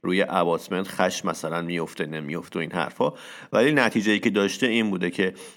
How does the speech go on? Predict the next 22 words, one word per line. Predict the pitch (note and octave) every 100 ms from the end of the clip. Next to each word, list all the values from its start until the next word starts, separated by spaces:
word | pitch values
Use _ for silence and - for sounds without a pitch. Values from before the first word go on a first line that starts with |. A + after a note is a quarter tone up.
| -
وقتی | G2 F#2+ A2
که | A#2+
مارژینمون | G#2+ F#2 F2+ G2+ G#2+ G#2
یک | F#2 F#2
و |
نیم | F2 F#2+
تا | -
سه | - A2
میلیمتر | G2 E2+ F2 E2+
زیر | F2+ E2+
لثه | E2+ F2 F2 -
باشه | F#2+ F2+ - A2 B2+ C3 - _
نمیتونیم | A2 A2 A#2 F2+ F#2 F2+
سمان | - F#2 F2+
رو | F2+
به | F2+
حد | F2+ F2+ F2+
کافی | - F2 E2+ - A2+ - - - -
و |
به | F2+
شکل | F2 G2 -
مؤثر | F#2 F2 E2+ - - G2+ A2+